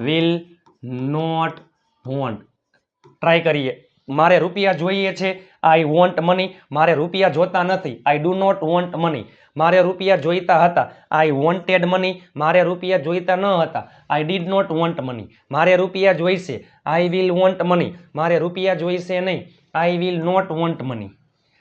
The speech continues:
ચલો, મોબાઈલ, મોબાઈલ. આવી પ્રેક્ટિસ ઇતિહાસમાં, YouTube-માં પહેલી વાર તમે ક્યાંય જોઈ હશે નહીં. I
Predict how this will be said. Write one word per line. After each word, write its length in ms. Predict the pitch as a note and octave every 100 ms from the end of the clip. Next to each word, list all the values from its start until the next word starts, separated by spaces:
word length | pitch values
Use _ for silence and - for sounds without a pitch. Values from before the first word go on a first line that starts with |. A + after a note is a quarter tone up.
| _ _
ચલો, 220 | C3+ C3
મોબાઈલ, 500 | C3 D3 C#3+ D3 D3 - _ _ _ _ _ _ _ - - _ _ _ _
મોબાઈલ. 600 | A2+ B2+ C#3 C#3 C#3+ D3 D3 _ _ _ _ _ -
આવી 240 | C3+ C#3+
પ્રેક્ટિસ 460 | C#3+ D3+ - D3+ - D3
ઇતિહાસમાં, 580 | D3+ E3 D#3 D#3+ D#3
YouTube-માં 540 | D3+ D#3 D#3 C#3+ D#3 D3+
પહેલી 240 | D#3+ D#3+
વાર 160 | D#3 D#3
તમે 300 | D#3+ D#3+ D#3
ક્યાંય 320 | D#3 D#3 D3
જોઈ 300 | C3 D#3 D3+
હશે 500 | D3 - D3 D3 D3 _ _ _ C3+
નહીં. 240 | D3+ D#3 D#3 _ _ D3+ D3
I 160 | D3+